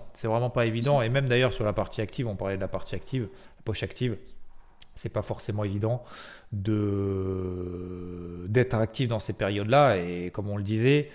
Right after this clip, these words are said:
bah, c'est que, bah, quand ça rebondit, euh, ça prend dix, vingt pour cent max. Et puis, alors, vous allez me dire, c'est énorme. Bah non, euh, c'est pas énorme parce qu'en fait, déjà, t'as pas le point bas, t'as pas le point haut.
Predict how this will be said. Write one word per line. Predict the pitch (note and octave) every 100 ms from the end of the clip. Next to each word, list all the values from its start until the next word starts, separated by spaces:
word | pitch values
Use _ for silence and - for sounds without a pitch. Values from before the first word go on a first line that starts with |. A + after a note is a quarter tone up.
| - - - - - -
bah, | -
c'est | - A2+
que, | - B2
bah, | A2+ A2
quand | -
ça | A2+ -
rebondit, | A2+ A2 A2+ D#3 D#3 B2+
euh, | G#2+ G#2
ça | G#2+ G#2+
prend | - A#2
dix, | G#2+ B2+ A#2+
vingt | A#2
pour | A#2 A2+
cent | - C3 C3+
max. | A#2+ D#3 - - - - -
Et | G2
puis, | - - -
alors, | G2 - G2+ A2
vous | G#2+ G#2+
allez |
me | A2
dire, | A2
c'est | - A2
énorme. | A#2+ C3
Bah | G2+ A2+
non, | C3+ F#2 - -
euh, | E2
c'est | -
pas | G#2
énorme | A#2 B2 G#2
parce | F#2+ -
qu'en | -
fait, | G#2+
déjà, | G2+ A2
t'as | G2+
pas | F2+ F#2
le |
point | F#2 G#2
bas, | G#2 G2 - - -
t'as | -
pas | -
le | F2+
point | - A2+
haut. | D#3 E3